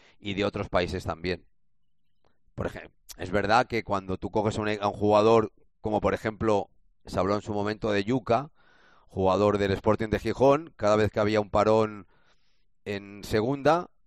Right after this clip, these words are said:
pero en segunda, en primera, Yuca no podía jugar con el Sporting porque estaba convocado y eso perjudicaba siempre al Sporting de Gijón. Ha pasado en muchos equipos, en muchos equipos, no solo hablo del Sporting por decir el, el nombre de un delantero, pero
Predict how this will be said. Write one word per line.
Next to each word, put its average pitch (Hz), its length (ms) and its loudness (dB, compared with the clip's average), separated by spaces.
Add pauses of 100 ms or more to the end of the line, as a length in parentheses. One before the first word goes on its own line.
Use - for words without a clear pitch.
(120)
pero 101 220 -2
en 95 80 -6
segunda, 98 300 -4
en 90 80 -8
primera, 123 420 0
Yuca 127 480 -2 (140)
no 95 260 -6
podía 95 220 -2
jugar 90 180 -2
con 85 140 -10
el 80 100 -8
Sporting 120 400 -6 (280)
porque 95 260 -6
estaba 95 320 0
convocado 90 580 -4
y 82 140 -10
eso 101 340 -6
perjudicaba 87 640 -6
siempre 101 260 -4
al 104 60 -2
Sporting 92 340 -6
de 87 100 -8
Gijón. 117 300 -4 (640)
Ha 95 100 -2
pasado 120 380 2
en 120 80 0
muchos 95 320 -6
equipos, 117 680 -8
en - 80 -20
muchos 87 360 -8
equipos, 98 320 -4
no 82 80 -10
solo 90 360 -2
hablo 90 180 -2
del 98 100 -2
Sporting 110 480 -2
por 101 160 -2
decir 101 280 -2
el, 92 280 -6 (520)
el 98 140 -6
nombre 110 240 2
de 113 60 4
un 107 60 -4
delantero, 104 500 2
pero 90 340 0